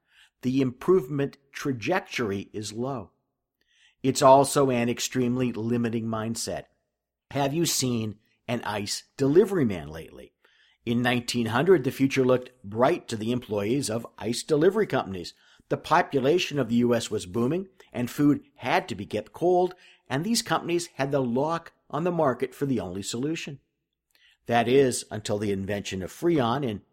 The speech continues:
nineteen twenty-eight and the resulting birth of the home refrigerator, which froze thousands of ice delivery men out of their careers. The better approach isn't to rely on a plan of incremental growth,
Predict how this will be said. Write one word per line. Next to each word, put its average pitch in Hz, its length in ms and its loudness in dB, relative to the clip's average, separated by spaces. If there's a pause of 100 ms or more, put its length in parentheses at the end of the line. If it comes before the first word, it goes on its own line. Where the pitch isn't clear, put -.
(120)
nineteen 98 440 -6
twenty-eight 123 680 -2 (500)
and 143 200 -2
the 147 60 -2
resulting 123 480 0
birth 104 440 -2
of 92 160 -12
the 104 120 -6
home 87 420 -8
refrigerator, 143 800 2 (240)
which 143 440 -2
froze 127 600 2
thousands 135 580 0
of 117 140 -2
ice 104 260 -4
delivery 113 400 -2
men 101 300 -6 (340)
out 92 300 -4
of 92 120 -8
their 76 180 -12
careers. 123 720 -6 (920)
The 135 160 0
better 208 380 0
approach 190 580 0
isn't 160 380 -4
to 131 240 0 (220)
rely 127 560 4
on 127 160 0
a 135 60 0
plan 123 500 -4
of 120 80 -4
incremental 107 560 -6
growth, 139 400 -2